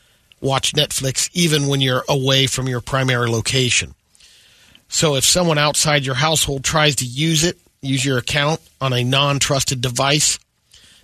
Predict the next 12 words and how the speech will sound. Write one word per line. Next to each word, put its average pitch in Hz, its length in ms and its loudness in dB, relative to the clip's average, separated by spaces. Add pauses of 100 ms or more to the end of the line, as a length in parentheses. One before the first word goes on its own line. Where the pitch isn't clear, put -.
Netflix 147 460 -2
will 131 160 -6
prompt 160 480 -2
users 151 640 -2 (560)
who 135 160 -4
try 151 300 0
to 139 80 0
sign 143 360 2
into 143 280 0
your 139 200 0
account 139 400 -2
elsewhere 143 580 -2